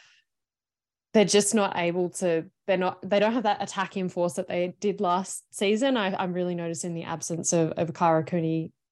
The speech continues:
Cross in particular. And so, yeah, it's, and Catherine Zimmerman's work rate is just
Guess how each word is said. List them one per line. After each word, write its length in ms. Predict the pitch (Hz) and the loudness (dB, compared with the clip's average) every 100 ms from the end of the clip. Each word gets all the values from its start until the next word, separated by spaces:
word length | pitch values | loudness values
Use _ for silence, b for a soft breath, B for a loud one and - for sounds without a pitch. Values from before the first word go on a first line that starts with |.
| - | -6
Cross 460 | - 170 202 - - | 4 6 6 2 2
in 200 | 185 170 | 0 0
particular. 580 | 170 180 170 175 180 180 | 0 -2 2 2 4 2
And 140 | 170 | 0
so, 300 | 175 165 165 165 B B B B B _ _ _ _ _ _ | 2 4 2 -2 B B B B B _ _ _ _ _ _
yeah, 240 | 226 190 - - | 0 0 0 -2
it's, 320 | 190 - - | -2 -4 -4
and 380 | - 190 180 180 - | 2 4 2 0 0
Catherine 300 | 208 185 175 | 0 2 0
Zimmerman's 520 | 165 175 170 165 160 | 2 2 2 0 0
work 300 | 160 160 - | 0 -2 -2
rate 280 | 165 156 - | 0 -2 -2
is 340 | 175 160 - - | -6 -6 -10 -8
just 260 | - 170 | -2 -2